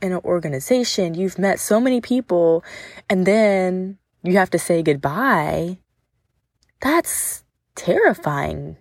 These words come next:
in a sense because you know your time is limited. It's kinda like, do you know how long you're gonna live on this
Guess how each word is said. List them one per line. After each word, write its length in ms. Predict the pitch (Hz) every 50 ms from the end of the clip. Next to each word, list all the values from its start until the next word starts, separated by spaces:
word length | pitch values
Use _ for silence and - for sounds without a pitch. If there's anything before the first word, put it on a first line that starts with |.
| - -
in 120 | 175 160
a 40 | 143
sense 540 | 139 - - 294 330 294 - - - - -
because 280 | - 190 - 196 190 190
you 100 | 226 226
know 160 | 202 214 262
your 160 | 262 214 185
time 380 | 185 - - 214 240 254 226 185
is 100 | 156 156
limited. 420 | 190 247 240 160 120 - 156 160 - _ _ _ _ _ _ _ _ _ _ _ _ _ - - - - _ _ _ _ _ _ _ _ _ _ -
It's 100 | 208 -
kinda 320 | - - 196 247 302 285
like, 360 | 214 185 180 165 160 - - _ _ _ _ _ _ _ _ _ _ _ _ _ _ _ _ _ _ _ _ _ _ - - 175
do 100 | - 185
you 200 | 185 196 233 233
know 760 | 214 190 165 165 180 214 262 269 196 156 143 147 151 160 - _ _ _ _ _ _ _ _ _ _ _ _ _
how 200 | - - 208 208
long 300 | 214 202 185 175 202 214
you're 100 | 208 196
gonna 240 | 175 180 180 180 165
live 300 | 156 156 175 202 190 -
on 120 | 170 151 143
this 180 | 139 139 -